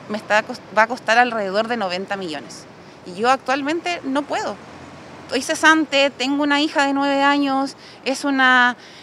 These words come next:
es, es un, es un valor inalcanzable. Yo tuve que ac-,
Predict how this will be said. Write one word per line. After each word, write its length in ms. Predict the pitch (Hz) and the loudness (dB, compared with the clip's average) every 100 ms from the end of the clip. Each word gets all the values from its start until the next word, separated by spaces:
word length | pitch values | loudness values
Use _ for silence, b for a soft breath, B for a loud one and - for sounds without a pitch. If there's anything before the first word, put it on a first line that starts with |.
| B | B
es, 240 | - - 123 | -8 -8 -8
es 200 | 233 - | -8 -4
un, 400 | 262 262 254 254 | -2 0 0 -2
es 180 | 247 269 | -6 -4
un 140 | 269 | 2
valor 260 | 240 240 269 | 4 4 4
inalcanzable. 880 | 277 262 254 233 240 269 320 185 180 - B B B - | 2 2 0 -2 0 0 0 -6 -14 -20 B B B -4
Yo 180 | 226 240 | 0 0
tuve 280 | 277 277 | 0 0
que 160 | 277 | 0
ac-, 20 | 254 | -2